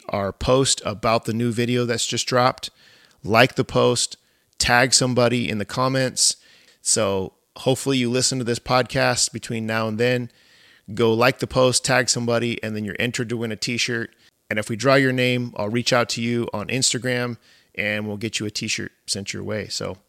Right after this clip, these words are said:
all right. So I know that wasn't a super exciting conversation, discussion, whatever. Um,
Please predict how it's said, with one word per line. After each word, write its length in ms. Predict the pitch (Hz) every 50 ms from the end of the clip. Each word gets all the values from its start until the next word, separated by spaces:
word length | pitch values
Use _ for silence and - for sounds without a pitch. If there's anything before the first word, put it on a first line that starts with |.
| _ _ - - - - - - - - - - - _ _ _ _ -
all 100 | - 165
right. 260 | 165 165 170 - 147
So 340 | 139 - 160 143 139 113 -
I 100 | - 131
know 220 | 143 147 156 160 151
that 160 | 156 147 139
wasn't 260 | 143 147 143 143 139
a 60 | 127
super 360 | - - 156 147 - 147 143
exciting 540 | 131 117 - - - 131 127 135 135 139 135
conversation, 880 | 123 - 139 135 135 120 123 - - 135 135 139 - - 147 147 143 131 117 - - - -
discussion, 680 | - 120 - - - 147 139 131 - - 139 135 131 123
whatever. 500 | 110 113 123 127 135 135 131 135 131 120 - _ - - - - - _ _ _
Um, 400 | - 104 110 107 104 104 104 104